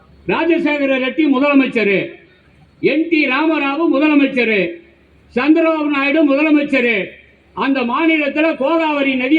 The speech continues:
ஐந்நூறு டி எம் சி. டி எம் சி என்றால் என்ன? டென் மில்லியன் கியூபிக் மீட். ஒரு மில்லியன் என்பது பத்து லட்சம் கன அடி,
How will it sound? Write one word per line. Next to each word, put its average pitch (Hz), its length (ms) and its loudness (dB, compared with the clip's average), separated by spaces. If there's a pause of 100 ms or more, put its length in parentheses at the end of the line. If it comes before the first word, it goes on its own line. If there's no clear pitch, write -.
(120)
ஐந்நூறு 302 440 2
டி 285 160 -2
எம் 311 220 0
சி. 262 160 0 (480)
டி 302 160 2 (240)
எம் 311 260 2
சி 294 180 0 (100)
என்றால் 277 400 0
என்ன? 262 140 -4 (560)
டென் 320 360 2
மில்லியன் 285 520 0
கியூபிக் 285 500 -2
மீட். 247 260 -2 (440)
ஒரு 277 240 2
மில்லியன் 302 480 2
என்பது 285 300 2
பத்து 254 280 -2
லட்சம் 269 360 0
கன 269 220 -2
அடி, 254 180 2